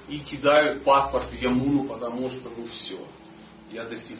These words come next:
совершенства. А потом через какое-то время отбивают там консульство русские. «Прости, а дайте хоть какую-то бумажку на банановом листе, какую-то печать, чтоб меня просто выпустили из этой страны третьего мира,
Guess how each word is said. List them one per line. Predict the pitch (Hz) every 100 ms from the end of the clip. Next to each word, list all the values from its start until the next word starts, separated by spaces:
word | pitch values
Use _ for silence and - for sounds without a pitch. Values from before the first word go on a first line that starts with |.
| -
совершенства. | 110 110 - 104 95 - -
А | - -
потом | 185 - 160 143
через | - 120 -
какое-то | 123 - 175 - -
время | 135 143 123 117
отбивают | - 143 143 147 - -
там | - -
консульство | - - - - - -
русские. | 123 277 - - - - - - - -
«Прости, | - - -
а | 156
дайте | 175 202 202
хоть | 202 202 214
какую-то | 208 208 220 247 247 254 220 208
бумажку | 214 202 214 202 - - - - 156
на | 160
банановом | 185 185 196 190 185 185
листе, | 180 180 180 185 185
какую-то | 165 180 160 160
печать, | - 170 165 185 196 -
чтоб | 175 -
меня | 170
просто | 170 196 196 165
выпустили | 156 220 220 381 - - 151 160
из | 170
этой | 185 160 -
страны | - 185 196 196
третьего | 190 185 - 175 175
мира, | 180 185 135 -